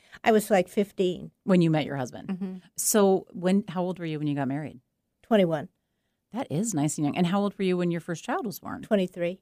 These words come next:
Speaker 2: Oh, my. And did you, did you always know you wanted three?
Speaker 1: No.
Speaker 2: Was <laughs> Stacy a happy accident?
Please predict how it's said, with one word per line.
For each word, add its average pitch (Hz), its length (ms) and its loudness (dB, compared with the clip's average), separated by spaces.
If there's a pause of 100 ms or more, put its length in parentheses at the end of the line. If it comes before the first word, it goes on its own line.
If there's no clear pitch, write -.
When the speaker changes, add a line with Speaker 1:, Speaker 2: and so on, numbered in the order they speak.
Speaker 2:
Oh, 226 160 0
my. 196 240 0
And 185 140 6
did 175 180 -2
you, 190 220 -2 (160)
did 165 180 -2
you 196 200 -4
always 160 420 2
know 143 140 4
you 147 180 0
wanted 131 480 -2 (1300)
three? 208 240 -4 (640)
Speaker 1:
No. 170 240 -6 (1120)
Speaker 2:
Was 175 260 6
<laughs> - 120 4
Stacy 170 580 2
a 143 100 -4
happy 143 460 -4
accident? - 540 -6